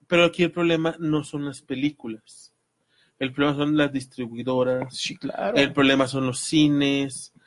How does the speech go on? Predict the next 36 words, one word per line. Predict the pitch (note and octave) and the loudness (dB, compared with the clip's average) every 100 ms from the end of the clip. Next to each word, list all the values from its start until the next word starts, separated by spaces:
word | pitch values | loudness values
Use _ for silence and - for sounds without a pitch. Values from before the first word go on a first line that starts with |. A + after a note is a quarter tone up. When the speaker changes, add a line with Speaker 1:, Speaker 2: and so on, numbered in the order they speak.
| _ _ | _ _
Speaker 1:
O | |
sea, | - D3 - _ _ - | 0 0 0 _ _ 0
para | F#3 G3 | 2 4
poner | G3+ A3+ | 4 6
una | D4 F4 | 6 4
pel-, | D4 G#3 | 0 -2
para | E3+ G3 | 2 0
poder | F#3+ G#3 - | 2 0 2
poner | C#4+ B3 A3 | 0 2 2
una | G#3 G3 | 2 0
película | F3 D#3+ D#3 C#3+ | 0 0 2 0
en | C#3 | 0
el | C#3 B2+ | -2 -2
cine | - D#3+ B2 A#2+ _ _ _ _ | 0 0 0 -6 _ _ _ _
y | D#3+ D#3 D#3+ | 2 6 8
en | D#3+ | 8
una | G3 | 8
distribuidora, | G#3 - E3 D#3 D#3+ D#3+ C3+ C3 - | 6 6 6 8 8 8 4 0 -6
tienes | C#3+ D3+ | -4 -2
que | D3 | -4
te-, | C3 | -8
bueno, | D3+ D3+ C#3 | -2 -2 0
para | D3 C#3+ | 2 2
poder, | D3+ F#3 F#3 _ | 4 2 0 _
per-, | F#3+ F3 | 2 2
perdón, | E3+ E3 C#3+ C3 _ _ _ _ _ | 4 2 2 -4 _ _ _ _ _
am, | D#3 D3 C#3+ D3 | 0 2 2 2
proyectar | D#3+ D3+ F3+ | 2 2 2
una | G#3 G#3 | 0 0
película | F3 E3+ F3 | -2 0 -2
en | D#3 | -2
cine, | E3+ D#3+ D3+ | -2 -2 0
tienes | D#3+ | -2
que | D#3 | -2
tener | D#3 D#3+ | 0 0
distribuidora. | D3 D3 B2 A2+ C#3+ | 0 -2 -2 -4 -6